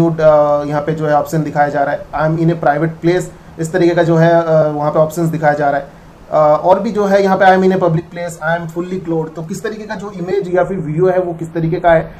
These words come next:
वो आप लोगों को यहाँ पे डालना है, ठीक है। तो यहाँ पे आप कोई भी डाल सकते हो।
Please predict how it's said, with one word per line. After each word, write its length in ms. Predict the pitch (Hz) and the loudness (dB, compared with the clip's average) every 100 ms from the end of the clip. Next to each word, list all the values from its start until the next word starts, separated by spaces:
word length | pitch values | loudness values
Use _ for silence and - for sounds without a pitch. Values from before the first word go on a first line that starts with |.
| - | -8
वो 160 | 180 240 | 0 4
आप 200 | 233 190 | 4 4
लोगों 160 | 196 | 0
को 140 | 196 202 | 2 2
यहाँ 220 | 170 165 | 4 4
पे 180 | 190 - - 160 | 2 -2 -6 -2
डालना 320 | 160 160 160 | 2 4 2
है, 120 | 143 | -2
ठीक 160 | 147 208 | -4 -4
है। 300 | - - - - | -4 -8 -16 -4
तो 80 | 254 | 0
यहाँ 200 | 220 226 | 2 4
पे 80 | |
आप 140 | 240 233 | 2 0
कोई 120 | 208 | -4
भी 80 | 196 | 2
डाल 200 | 202 190 | 2 2
सकते 260 | 202 202 208 | 0 -2 -4
हो। 160 | 208 | -4